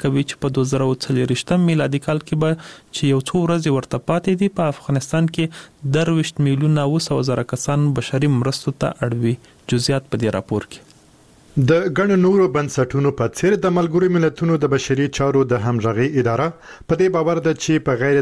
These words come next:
Speaker 2: دولتي مؤسسو کې د ښځو د کار منع کولو د افغانستان اقتصاد ته لوی ګزار ورکړی دی. دغه ادارې پرون په یوه اعلامیه کې ویلي،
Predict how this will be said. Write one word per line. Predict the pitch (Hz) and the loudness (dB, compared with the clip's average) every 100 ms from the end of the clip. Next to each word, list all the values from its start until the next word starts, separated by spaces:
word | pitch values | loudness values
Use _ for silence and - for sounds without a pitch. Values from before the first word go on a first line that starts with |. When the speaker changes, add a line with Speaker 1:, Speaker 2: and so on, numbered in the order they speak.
| 127 | 2
Speaker 2:
دولتي | 127 120 - 131 123 | 2 0 0 0 2
مؤسسو | 113 - 120 180 202 | 0 -2 0 0 0
کې | - 180 | 0 0
د | 147 - | 0 2
ښځو | 160 139 151 147 135 | 0 2 2 2 2
د | 127 | 0
کار | 139 139 123 | -2 -2 0
منع | 123 123 127 | 0 0 0
کولو | 123 170 120 - - - - 131 | 2 2 0 -4 -16 -20 -16 -4
د | 160 | -2
افغانستان | 165 165 190 170 165 | 0 0 0 0 -2
اقتصاد | - 165 160 160 | -4 -2 -2 0
ته | 151 131 | 0 2
لوی | 135 139 131 120 | 2 2 0 0
ګزار | 123 147 131 107 | 2 0 0 -2
ورکړی | 113 - 110 110 117 | -2 -2 -2 0 -2
دی. | 107 - _ _ - 127 | -4 -12 _ _ -6 0
دغه | 131 139 | 0 2
ادارې | 127 123 131 | 0 2 0
پرون | 127 135 131 | 0 0 0
په | 135 | 0
یوه | 127 | 2
اعلامیه | 123 117 120 127 | 2 0 -2 0
کې | 127 | 2
ویلي، | 117 156 160 | 4 4 2